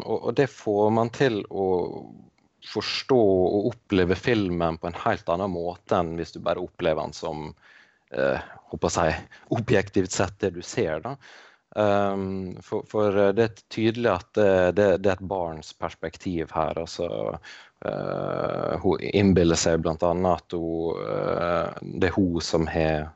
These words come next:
tatt livet av faren, da. Faren dør, og, og hun innbiller seg at hun, hun har tatt livet av det.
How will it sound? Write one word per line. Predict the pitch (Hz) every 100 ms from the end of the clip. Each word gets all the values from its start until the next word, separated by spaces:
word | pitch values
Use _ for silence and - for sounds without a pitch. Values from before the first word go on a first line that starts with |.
| -
tatt | 98 -
livet | 101 95 82
av | 82
faren, | 98 85 76 87
da. | 90
Faren | 98 85 87
dør, | 85 78 76 78
og, | 82
og | - 85 82 87
hun | 87 80 - - -
innbiller | - 98 85 85
seg | 92 82
at | 95
hun, | 87 -
hun | 95 90
har | 82
tatt | -
livet | 90 85 73
av | 73
det. | 82